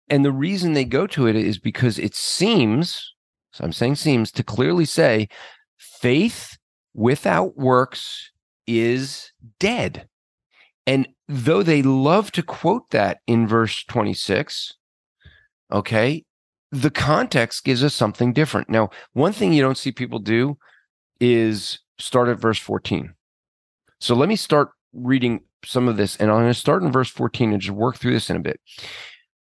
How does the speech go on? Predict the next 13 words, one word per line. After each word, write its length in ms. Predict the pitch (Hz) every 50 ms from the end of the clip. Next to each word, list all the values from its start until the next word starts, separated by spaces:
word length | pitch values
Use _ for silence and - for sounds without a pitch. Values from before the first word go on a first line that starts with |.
| _ _ _ 101
James 340 | 104 131 151 165 175 - -
two 220 | - - 160 151
fourteen 400 | - - 139 131 - - 185 185
says, 320 | - - 131 113 104 - - _ _ _ _ _ _ _ _ _ _ _ _ _ _
"What 260 | 117 120 156 220 247 - 175
use 520 | 151 135 135 143 165 208 262 262 - -
is 160 | 190 151 123
it, 160 | 127 113 -
my 180 | 110 110 110 104
brethren, 640 | 87 92 98 101 101 92 95 101 120 151 185 185 - _ _ _ _ _
if 160 | 139 135 123
someone 560 | - - - 160 151 147 143 143 139 139 120 - _ _
says 1080 | - - - - - - - 185 196 214 247 262 254 240 202 156 135 120 104 -